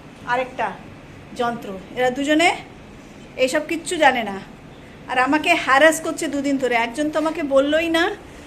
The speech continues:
যে, আহ, আমাদের বললোই না যে ব্যাংক হলিডে থাকবে বুদ্ধ পূর্ণিমার দিন।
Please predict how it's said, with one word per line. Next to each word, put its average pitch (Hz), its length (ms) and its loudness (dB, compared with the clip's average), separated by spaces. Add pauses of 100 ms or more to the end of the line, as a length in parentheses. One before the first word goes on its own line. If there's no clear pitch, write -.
(300)
যে, 247 520 4
আহ, 220 1000 -2
আমাদের 247 420 0
বললোই 294 280 0
না 311 120 2
যে 294 340 0 (340)
ব্যাংক 277 300 4
হলিডে 277 300 6
থাকবে 262 500 2 (520)
বুদ্ধ 269 220 2
পূর্ণিমার 262 500 4
দিন। 247 320 0